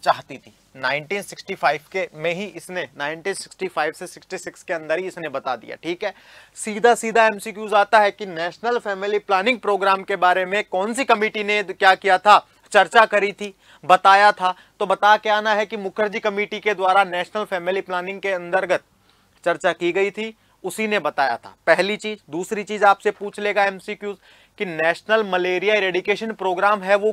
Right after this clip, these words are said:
कौन सी कमेटी के द्वारा बताया गया था? कौन सी कमेटी के द्वारा? तो वो मुखर्जी कमेटी थी या कौन सी कमेटी थी बताइए? अरे कौन सी कमेटी ने,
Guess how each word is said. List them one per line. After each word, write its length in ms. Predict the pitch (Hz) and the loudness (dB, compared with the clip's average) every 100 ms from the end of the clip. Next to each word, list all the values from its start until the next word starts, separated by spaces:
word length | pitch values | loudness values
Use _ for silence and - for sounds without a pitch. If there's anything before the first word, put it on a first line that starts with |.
| - | -2
कौन 220 | 196 196 | -4 -4
सी 120 | 214 | -6
कमेटी 400 | 233 202 208 214 | -4 -4 -4 -4
के 140 | 214 208 | -4 -2
द्वारा 280 | 196 190 | 0 0
बताया 360 | 190 190 190 190 | 0 0 2 2
गया 220 | 185 190 | 2 0
था? 140 | 185 196 | 0 -4
कौन 300 | - 175 185 | -4 -6 -6
सी 100 | 208 | -8
कमेटी 360 | 208 196 196 202 | -8 -8 -8 -6
के 140 | 208 | -4
द्वारा? 240 | 196 196 | -2 -2
तो 120 | 202 196 | -2 -6
वो 80 | 196 | -8
मुखर्जी 400 | 185 196 175 196 | -8 -10 -10 -10
कमेटी 460 | 196 196 190 208 | -10 -10 -10 -12
थी 260 | 208 214 220 | -10 -8 -6
या 80 | 214 | -6
कौन 220 | 202 202 | -6 -10
सी 100 | 202 | -8
कमेटी 300 | 202 196 202 | -8 -8 -8
थी 100 | 196 | -8
बताइए? 380 | 190 190 196 208 _ _ _ _ _ - | -4 -4 -4 -8 _ _ _ _ _ -2
अरे 160 | 180 | -2
कौन 220 | 214 190 202 | 0 -4 -6
सी 120 | 208 | -6
कमेटी 360 | 208 202 202 | -4 -4 -6
ने, 100 | 208 | -8